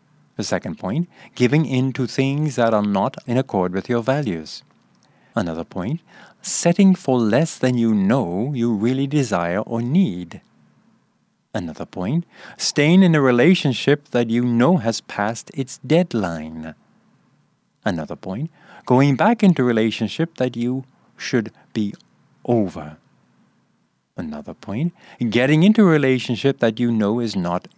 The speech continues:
going anywhere. Another point, smothering the person you are dating with excessive needs or control.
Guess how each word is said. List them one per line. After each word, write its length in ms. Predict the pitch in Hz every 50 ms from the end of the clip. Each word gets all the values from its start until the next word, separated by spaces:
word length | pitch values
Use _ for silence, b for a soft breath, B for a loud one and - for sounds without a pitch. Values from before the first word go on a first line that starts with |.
| _ _ -
going 420 | 123 123 107 98 98 104 110 107 -
anywhere. 800 | - 180 226 233 220 175 123 104 90 90 85 80 78 73 73 73 - b b b b b b b b b b b b _ _ _ _ _ _ _ _ -
Another 360 | - 73 73 80 78 78 78
point, 400 | - - - 104 135 170 180 175 b b b b b
smothering 680 | - - - - - 123 113 123 156 185 190 208 208 196
the 80 | 196 185
person 420 | - - 120 107 98 107 117 120
you 100 | 127 127
are 60 | 123
dating 500 | 113 104 110 131 170 151 117 107 113 113 - _ _
with 160 | - 113 104 101
excessive 800 | 92 - - - - - 165 160 147 - - 180 160 - - _ _ _ -
needs 420 | 95 92 101 104 104 110 110 - -
or 160 | - - 92 90
control. 680 | - - 95 87 85 - - - 92 80 78 82 76